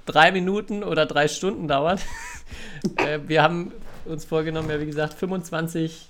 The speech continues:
also fünfundzwanzig Sachen über uns preiszugeben, die jetzt mal auch größtenteils, also zumindest auf meiner Liste hier,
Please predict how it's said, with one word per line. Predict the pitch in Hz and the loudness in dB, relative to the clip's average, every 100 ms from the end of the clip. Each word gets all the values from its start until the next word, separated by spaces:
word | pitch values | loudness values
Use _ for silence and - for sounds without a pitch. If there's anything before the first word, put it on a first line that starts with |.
| - | -12
also | 127 127 | -10 -8
fünfundzwanzig | 127 190 170 165 143 147 | -8 -8 -6 -6 -6 -6
Sachen | 170 180 190 | -4 -4 -4
über | 151 147 | -6 -4
uns | 131 139 - - - - - | -6 -8 -12 -20 -20 -20 -4
preiszugeben, | 143 214 - - 151 147 165 185 | 0 0 -2 -6 -2 0 0 -2
die | - | -2
jetzt | 151 151 | -4 -2
mal | 143 143 139 - | 0 0 0 -6
auch | - 139 - - - - - | -6 -8 -10 -20 -20 -20 -2
größtenteils, | 180 208 - 147 151 - - | 0 0 2 4 2 -2 -6
also | 127 131 | -4 -2
zumindest | 131 139 156 165 | -2 0 0 -2
auf | - 131 | -2 0
meiner | 135 147 143 | 2 2 0
Liste | 156 - 156 | 0 -2 -4
hier, | 147 - - | 0 2 0